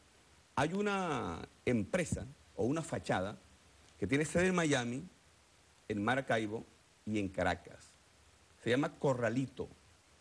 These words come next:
Esa empresa Corralito está conectada con elementos del tráfico de whisky y tráfico de cigarrillos en las islas del Caribe y está conectada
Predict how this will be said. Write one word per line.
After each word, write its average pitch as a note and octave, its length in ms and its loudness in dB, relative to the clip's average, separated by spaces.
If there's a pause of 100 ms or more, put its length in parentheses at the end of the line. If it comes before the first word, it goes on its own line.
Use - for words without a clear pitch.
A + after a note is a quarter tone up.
(360)
Esa F#3+ 260 2
empresa F3+ 460 0
Corralito D#3+ 760 0 (500)
está C#3+ 340 0
conectada D#3 580 0
con B2+ 140 2
elementos B2 640 2 (400)
del A2 360 0
tráfico F#3 440 -2
de C#3+ 80 2
whisky C3+ 520 -2 (400)
y A2+ 100 -2
tráfico D#3+ 480 -2
de C3+ 40 0
cigarrillos A#2+ 440 -2
en B2 60 -4
las G2 140 -6
islas C#3 220 -2
del C3 120 -4
Caribe A2 400 -2 (360)
y C3+ 80 2
está C#3 200 0
conectada D3 480 0